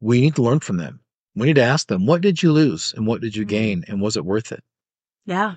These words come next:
Speaker 1: You know, I had a job right, uh, right out of the military, and I was making fifteen bucks an hour, and that was really good money then. And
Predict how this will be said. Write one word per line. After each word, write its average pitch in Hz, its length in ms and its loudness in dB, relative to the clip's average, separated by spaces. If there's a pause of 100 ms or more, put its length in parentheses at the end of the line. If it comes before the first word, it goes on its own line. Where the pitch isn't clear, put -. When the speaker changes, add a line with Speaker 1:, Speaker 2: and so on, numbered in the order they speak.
Speaker 1:
You 110 100 -2
know, 120 40 4
I 123 60 4
had 143 120 4
a 139 60 2
job 123 420 4 (420)
right, 110 380 4
uh, 98 200 2
right 107 160 4
out 117 120 0
of 107 60 -2
the 104 60 -2
military, 104 560 0
and 92 100 0
I 92 100 2
was 95 180 -2
making 92 320 -2
fifteen 110 500 0
bucks 92 280 0
an 87 60 -2
hour, 82 260 2
and 82 100 -2
that 143 100 0
was 143 120 -4 (300)
really 117 200 4
good 98 180 0
money 90 240 0
then. 60 260 -8 (880)
And 92 520 4